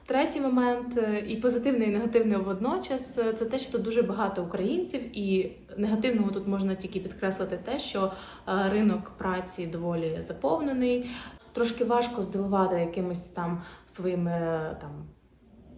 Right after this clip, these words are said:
навичками або там сервісом і так далі, бо українці вже це показали. Ще один з мінусів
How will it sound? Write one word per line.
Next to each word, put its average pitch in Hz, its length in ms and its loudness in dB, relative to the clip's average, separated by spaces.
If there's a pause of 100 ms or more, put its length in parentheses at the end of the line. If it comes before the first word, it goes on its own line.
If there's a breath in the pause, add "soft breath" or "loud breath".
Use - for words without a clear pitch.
навичками 220 840 2
або 175 260 0
там 151 200 -4
сервісом 233 840 0
і - 20 -6
так 190 160 -4
далі, 160 280 0
бо 175 200 2 (220 loud breath)
українці 202 480 0
вже 175 200 -4
це 233 100 0
показали. 220 640 -2 (300)
Ще - 240 2
один 240 240 8
з - 40 2
мінусів 233 500 4